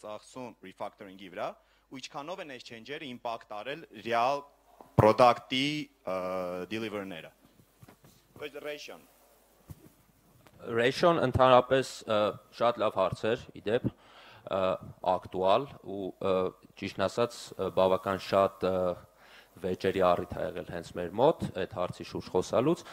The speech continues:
Speaker 2: Ընդհանուր առմամբ դե յուրե կա հաստատված ratio, ը, յոթանասուն հինգ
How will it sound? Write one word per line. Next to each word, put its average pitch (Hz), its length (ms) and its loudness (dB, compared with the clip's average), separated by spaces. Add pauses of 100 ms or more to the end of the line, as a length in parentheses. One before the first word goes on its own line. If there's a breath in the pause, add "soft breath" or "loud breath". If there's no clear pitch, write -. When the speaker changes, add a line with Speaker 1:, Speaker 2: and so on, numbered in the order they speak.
(300 loud breath)
Speaker 2:
Ընդհանուր 147 460 6
առմամբ 156 380 8 (200)
դե 120 200 6 (500)
յուրե 101 420 6 (640 soft breath)
կա 117 140 8 (100)
հաստատված 107 640 4
ratio, 95 420 4 (220)
ը, 92 100 2 (720)
յոթանասուն 95 640 2
հինգ 92 180 -8